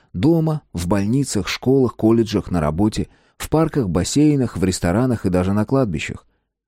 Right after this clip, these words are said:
Северная Америка стала богаче Южной, потому и исключительно потому,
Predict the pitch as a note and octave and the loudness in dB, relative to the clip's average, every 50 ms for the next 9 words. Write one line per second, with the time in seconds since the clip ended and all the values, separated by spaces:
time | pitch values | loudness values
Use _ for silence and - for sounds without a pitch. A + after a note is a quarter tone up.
0 | _ _ _ - - - A#3 A3 G#3 F#3+ G3+ G3 F#3+ G3+ G#3+ G#3+ G3 F3+ - E3 | _ _ _ -4 0 2 4 4 4 4 2 2 4 4 4 4 4 2 2 0
1 | D3+ - - E3+ E3 D#3+ C#3+ D3+ D3+ D#3+ D#3 - - D3+ C#3 D3 F3+ F3 C#3 G2 | -2 0 0 2 2 2 2 2 2 2 0 0 0 0 2 2 2 2 2 2
2 | A2 F#2+ D2 C2 E2+ - _ - - A2+ - B2+ B2+ C#3 D3+ D#3+ E3 - - - | 0 0 -2 -2 -6 -10 _ -4 -4 -2 0 0 0 2 2 0 0 0 2 4
3 | D3 C#3+ C#3 - - C3+ B2+ - - C3+ C3 - - G#3 F#3+ - - D#2+ D#2 D2+ | 4 4 4 2 0 -2 -2 2 0 0 0 2 0 0 0 0 -2 -2 -2 -2
4 | - - - - C#2 E2 D#2 B1+ - | -2 -2 -2 -2 -2 -4 -4 -6 -8